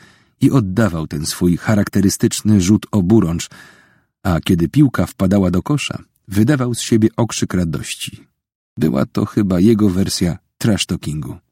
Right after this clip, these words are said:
To on nauczył mnie, że życie, podobnie jak dobra rozgrywka w horse, wymaga odpowiednio dużej przestrzeni. Któregoś dnia rozmawiałem o walce o wpływy w Bulls z Philem Jacksonem.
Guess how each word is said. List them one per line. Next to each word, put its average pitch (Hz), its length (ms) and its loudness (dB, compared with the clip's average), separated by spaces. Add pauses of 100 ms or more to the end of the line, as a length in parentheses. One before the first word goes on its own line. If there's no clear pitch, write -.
(840)
To 147 280 4
on 92 240 2
nauczył 85 460 0
mnie, 92 280 4
że 87 200 2
życie, 107 480 0 (140)
podobnie 139 400 2
jak 104 200 2
dobra 104 320 2
rozgrywka 95 600 2
w - 60 -12
horse, 127 460 -2 (580)
wymaga 139 420 4
odpowiednio 123 640 2
dużej 85 320 0
przestrzeni. 87 640 -4 (1300)
Któregoś 190 380 4
dnia 131 200 4
rozmawiałem 135 600 4
o 101 100 0
walce 107 460 0
o 90 80 -4
wpływy 95 480 2
w 78 60 -8
Bulls 98 480 2
z - 140 -4
Philem 113 300 4
Jacksonem. 92 640 -2